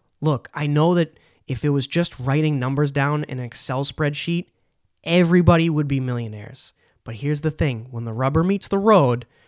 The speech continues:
people will spend over their budget, they're gonna use their credit cards, they're gonna buy things they don't need, go on vacations that they didn't really need to go on in the first place. This is just human nature.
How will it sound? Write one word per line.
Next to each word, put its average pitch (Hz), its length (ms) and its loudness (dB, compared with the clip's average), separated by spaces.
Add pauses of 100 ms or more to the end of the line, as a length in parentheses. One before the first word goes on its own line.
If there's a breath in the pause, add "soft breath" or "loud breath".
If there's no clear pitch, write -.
(260 soft breath)
people 165 420 -4
will 151 220 -2
spend 143 640 -2
over 165 260 -2
their 175 140 0
budget, 156 540 0 (260 soft breath)
they're 107 100 -10
gonna 143 220 -2
use 170 280 -2
their 165 100 0
credit 151 340 -2
cards, 143 380 -2
they're 127 100 -6
gonna 120 160 -4
buy 147 300 -2
things 165 260 -2
they 156 120 0
don't 139 300 0
need, 131 240 -6
go 135 120 -2
on 127 120 -4
vacations 165 800 -4
that 135 160 -4
they 127 200 -8 (380 loud breath)
didn't 165 280 -2
really 165 260 0
need 160 240 -2
to 160 60 -4
go 151 200 -2
on 147 140 0
in 143 60 -2
the 135 60 -6
first 143 340 -6
place. 131 380 -6 (1000 soft breath)
This 202 280 2
is 202 180 0
just 156 400 -4 (220)
human 170 520 0
nature. - 480 -6